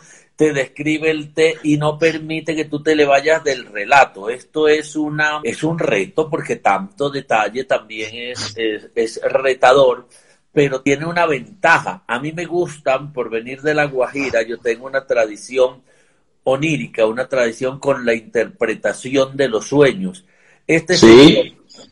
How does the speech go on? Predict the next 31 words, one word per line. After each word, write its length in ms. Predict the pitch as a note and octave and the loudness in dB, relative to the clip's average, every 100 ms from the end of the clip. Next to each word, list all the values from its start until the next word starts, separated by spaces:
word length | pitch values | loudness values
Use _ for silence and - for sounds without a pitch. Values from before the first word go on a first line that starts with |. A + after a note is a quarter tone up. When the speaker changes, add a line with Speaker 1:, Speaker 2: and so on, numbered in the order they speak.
| _ - | _ -2
Speaker 1:
este 280 | D#3 D3+ | -2 0
señor 440 | E3+ D3+ C#3 D3+ D3 | -2 -2 2 4 6
hace 640 | D3 D3 - D3+ D3+ D3 | 4 2 2 2 0 -4
una 1080 | C#3 C#3+ D3 C#3+ C3+ B2+ A2+ A2 G#2+ G#2 G2+ | -6 -4 0 0 -2 -4 -4 -4 -4 -6 -8
cuestión 420 | - A2+ - C#3 C#3 | -2 -2 2 0 2
con 160 | D3+ | 0
la 120 | D3 | 2
literatura 800 | B2+ A#2+ - A2 G#2+ C3 C3 C3+ - | 2 0 -2 0 0 -2 -2 -2 -2
que 140 | C3 | -10
es 140 | B2 - | -10 -4
que 80 | |
uno 200 | D3 C#3+ | -4 -4
no 140 | C#3 C#3+ | -6 -2
sabe 300 | D3+ C3+ C3+ | 2 2 2
en 100 | B2 | -6
qué 160 | C#3 | -4
minuto 460 | C#3+ D#3 D3 D3 B2+ | -4 -4 -4 -4 -6
te 80 | A#2+ | -8
está 260 | - C3+ | -4 0
relatando 640 | C#3 D3+ C3+ - C#3 C#3+ D3+ | 2 2 0 2 0 2 -2
el 100 | D3+ | 0
sueño 320 | D#3 D#3 D3 | -2 -2 -8
o 60 | |
en 100 | B2+ | -16
qué 140 | - B2+ | -10 -10
momento 440 | C3+ C#3 C3 C#3+ | -10 -12 -12 -8
te 140 | C#3+ C#3 | -4 -6
pasó 340 | - G#2+ A2+ | -8 -6 0
a 60 | A2+ | 0
la 100 | C3+ | 0
realidad. 680 | C3+ A2 G2+ A#2 D3+ - | 2 0 2 2 2 2